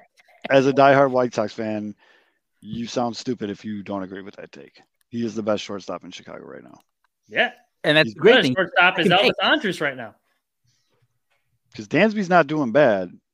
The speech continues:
Speaker 1: by
Speaker 3: No,
Speaker 1: any
Speaker 3: Dans-,
Speaker 1: means.
Speaker 3: Dansby's cooled off there.
Speaker 1: Yeah, he's cooled off, but, I mean, oh, and Nico's got nine stolen bases, too. Just
Speaker 3: Oh, yeah,
Speaker 1: sprinkle
Speaker 3: casual.
Speaker 1: that in. But, uh,
Speaker 2: God.
Speaker 1: Nico
Speaker 2: Nico's
Speaker 1: Hoerner's,
Speaker 2: dog.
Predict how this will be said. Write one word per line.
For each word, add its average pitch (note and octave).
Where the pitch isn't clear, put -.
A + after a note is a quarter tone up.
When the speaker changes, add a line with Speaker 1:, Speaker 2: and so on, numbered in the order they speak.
Speaker 1:
by A2+
Speaker 3:
No, D3
Speaker 1:
any C3
Speaker 3:
Dans-, F3
Speaker 1:
means. D#3+
Speaker 3:
Dansby's F#3+
cooled D3+
off A#2+
there. -
Speaker 1:
Yeah, A#2+
he's B2
cooled F#3+
off, C#3+
but, A2+
I B2
mean, B2+
oh, C#3+
and B2
Nico's E3
got D#3+
nine C3+
stolen C3+
bases, C3
too. A2
Just A#3+
Speaker 3:
Oh, B3+
yeah, G#3
Speaker 1:
sprinkle -
Speaker 3:
casual. D#3+
Speaker 1:
that D3
in. A2
But, C3+
uh, C3
Speaker 2:
God. C#3+
Speaker 1:
Nico D3
Speaker 2:
Nico's E4
Speaker 1:
Hoerner's, D4+
Speaker 2:
dog. E4